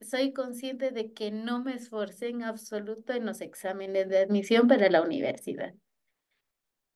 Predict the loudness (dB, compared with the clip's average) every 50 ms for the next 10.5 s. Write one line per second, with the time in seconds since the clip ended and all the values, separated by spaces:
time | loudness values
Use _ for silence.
0 | _ _ -2 2 4 6 8 8 8 10 10 10 10 12 12 10 10 10 10 10
1 | 10 12 12 12 12 12 10 10 8 4 0 -4 2 8 10 10 12 12 10 10
2 | 10 8 8 6 2 0 4 6 6 6 6 4 2 0 -4 -10 -10 -10 -10 -8
3 | -8 -8 -8 -8 -8 -10 -10 -10 -8 -10 -8 -8 -8 -8 -10 -10 -12 -14 -8 -4
4 | 0 0 0 2 4 2 2 2 2 2 4 6 6 6 4 4 2 -2 0 0
5 | -2 -2 -2 -4 -4 -6 -8 -8 -6 -8 -8 -6 -8 -12 -14 -16 -18 -20 _ _
6 | _ _ _ _ _ _ _ _ _ _ _ _ -8 -4 -4 -4 -4 -4 -6 -8
7 | -8 -12 -14 -16 _ _ _ _ _ _ _ _ _ _ _ _ _ 0 2 4
8 | 4 4 2 2 4 4 4 4 4 4 4 6 6 6 4 4 2 -2 0 0
9 | 0 0 0 -2 -2 0 2 4 6 6 6 6 6 6 6 6 6 6 6 6
10 | 6 6 6 6 4 2 -2 -4 -6 -10